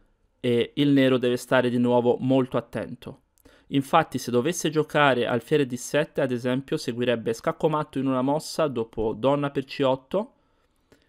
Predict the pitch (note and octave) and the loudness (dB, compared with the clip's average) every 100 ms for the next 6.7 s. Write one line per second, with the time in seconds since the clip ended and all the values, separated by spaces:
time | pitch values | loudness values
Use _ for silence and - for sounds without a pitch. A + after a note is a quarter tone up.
0 | _ _ _ _ _ _ - C#3+ A#2+ - | _ _ _ _ _ _ 0 2 2 -2
1 | _ _ _ - B2 B2+ D#3 E3+ - C#3 | _ _ _ -8 -2 0 0 -2 -2 0
2 | - B2 C3+ - D#3 B2+ - C3+ D3 C3 | 0 -2 -2 2 2 2 2 2 2 2
3 | C3 D3 D#3 - A#2+ - A#2+ B2+ B2+ B2+ | -2 -4 -4 -2 -2 -2 -6 -4 0 0
4 | B2 A#2+ B2 B2 - A#2+ - A2+ - A#2 | 2 0 0 -2 -4 -4 -6 -6 -6 -4
5 | A#2+ A#2+ A#2 A#2+ A2+ A2+ A2+ G#2+ A2+ A#2 | -4 -4 -4 -6 -4 -4 -4 -6 -6 -4
6 | A2 - - - A#2 A#2 A2+ | -4 -4 -10 -2 -2 -2 -6